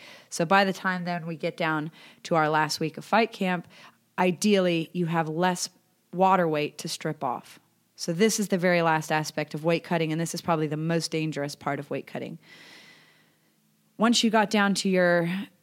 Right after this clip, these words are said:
uh, pretty much minimal body fat, uh, you're in perfect shape, you're w-, one week out from your fight, now you've gotta get the rest of those kilos off. So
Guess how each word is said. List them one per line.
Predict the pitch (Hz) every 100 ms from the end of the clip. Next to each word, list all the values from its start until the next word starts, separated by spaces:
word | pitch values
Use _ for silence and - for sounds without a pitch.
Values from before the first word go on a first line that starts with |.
| 175
uh, | 151 131
pretty | - 247 233
much | 202 185
minimal | 202 208 196
body | 175 185 180
fat, | 170 175 165 - _ -
uh, |
you're | 175 170 156
in | 156 - -
perfect | - 240 233 -
shape, | 190 175 -
you're | 160 165
w-, | 180 -
one | 208 226
week | 226 202
out | 160
from | 190 175
your | 165
fight, | 160 160 160 - _ _ _ _ _ - -
now | 185 190 185
you've | - 196 185
gotta | 196 185
get | 175
the | 165
rest | 156 180 180
of | 175
those | 170 160
kilos | - 165 160 156
off. | 139 151 -
So | - 175